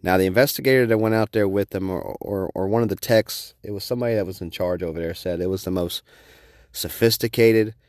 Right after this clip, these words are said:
burial site that he's ever seen. I don't know what that means. I tried to look up to see what did he mean by that. Could, could anybody explain what that meant?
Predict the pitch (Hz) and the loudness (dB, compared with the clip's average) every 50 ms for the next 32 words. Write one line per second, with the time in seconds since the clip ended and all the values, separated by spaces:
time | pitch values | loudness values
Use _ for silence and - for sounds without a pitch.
0 | _ _ _ _ _ - 98 98 101 101 95 92 90 - - 92 87 87 85 82 | _ _ _ _ _ 0 2 4 4 4 2 0 -2 -4 -2 -2 0 0 0 -2
1 | - - _ _ _ _ _ _ - 85 87 85 85 92 92 85 85 82 - - | -4 -8 _ _ _ _ _ _ -8 -6 -6 -4 -2 -2 -4 -4 -4 -6 -6 -6
2 | 85 76 67 65 69 - - - - - - - - - - - - - _ _ | -6 -6 -6 -8 -4 -2 -2 0 0 -2 -4 -6 -8 -8 -12 -14 -16 -20 _ _
3 | - _ _ _ _ _ _ _ _ _ _ _ _ _ - _ _ _ _ _ | -20 _ _ _ _ _ _ _ _ _ _ _ _ _ -20 _ _ _ _ _
4 | _ _ _ _ _ _ _ - 90 95 90 92 98 95 92 90 87 - 98 85 | _ _ _ _ _ _ _ 0 2 2 2 2 2 0 0 0 -2 0 0 0
5 | 78 67 85 95 104 107 104 104 101 - - - - _ _ - - 95 82 80 | 0 0 0 0 2 2 0 0 -2 -4 -8 -12 -16 _ _ -12 -6 -6 -6 -2
6 | - 107 104 95 87 90 95 92 - 104 - - - - - 110 107 104 95 85 | 0 2 2 2 2 0 -2 -2 0 -2 -2 0 -4 -4 0 2 2 2 0 -4
7 | 60 - 98 110 107 98 95 95 87 78 85 95 113 127 120 113 113 113 113 113 | -6 -2 0 0 0 0 -2 -4 -6 -2 0 2 4 4 6 6 6 6 6 4
8 | 113 117 107 - - 98 - - - _ - 98 85 80 - _ _ - 90 95 | 4 2 2 0 -4 -10 -10 -12 -18 _ -6 -4 -4 -4 -6 _ _ -8 -8 -4
9 | 87 92 85 73 - - - - - 98 113 131 135 127 120 - 135 127 - 120 | -4 -4 -4 -4 -6 -8 -8 -4 0 2 4 4 4 2 0 0 -2 0 2 2
10 | 131 131 131 - - | 4 4 2 2 -2